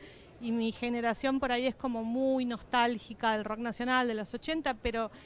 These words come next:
la riqueza que tiene hoy la música joven, la música urbana en Argentina, cómo ha ocupado mercados en todo el mundo, sigue hablando de que hay algo, hay un corazón, eh,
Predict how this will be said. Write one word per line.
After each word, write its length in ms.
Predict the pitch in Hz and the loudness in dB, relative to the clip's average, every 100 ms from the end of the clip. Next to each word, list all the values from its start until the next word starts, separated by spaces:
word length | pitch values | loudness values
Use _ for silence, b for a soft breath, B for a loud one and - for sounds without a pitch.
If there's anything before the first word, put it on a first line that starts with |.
| b | b
la 140 | 226 220 | -2 -2
riqueza 420 | 220 - 320 311 | -2 -2 -2 -2
que 120 | 262 | -2
tiene 320 | 240 254 254 | -2 0 0
hoy 160 | 254 262 | 0 0
la 120 | 247 | 0
música 600 | 233 254 - 240 226 220 | 0 -2 -2 -6 -4 -4
joven, 400 | 208 285 277 254 | -4 0 2 2
la 100 | 226 | -2
música 360 | 220 233 247 - | -4 -4 -6 -8
urbana 360 | 220 226 240 233 | -4 -2 -2 -2
en 80 | |
Argentina, 540 | 220 - 233 320 392 254 | -6 -6 -8 -4 -2 -2
cómo 280 | 226 233 233 | -2 -2 -2
ha 20 | |
ocupado 420 | 226 202 240 247 | -4 -2 0 0
mercados 580 | 226 208 - 247 240 233 | -2 -4 -2 0 0 -2
en 120 | 226 | -6
todo 240 | 226 226 | -6 -6
el 80 | 226 | -6
mundo, 460 | 226 254 269 294 311 b b b | -4 -2 0 0 0 b b b
sigue 500 | - 262 262 262 269 - - | -2 2 2 2 -2 -10 -4
hablando 540 | 202 208 240 269 277 | 0 2 2 2 2
de 160 | 262 233 | 2 0
que 140 | - | -2
hay 180 | 226 233 | -4 2
algo, 380 | 254 285 277 247 | 4 4 2 0
hay 200 | 220 233 | -2 -2
un 140 | 233 | -4
corazón, 960 | 226 214 208 196 - - 269 269 269 269 - b b b | -4 -4 -4 -4 -6 -2 2 2 2 0 -4 b b b
eh, 440 | 214 202 190 190 | -8 -4 -4 -6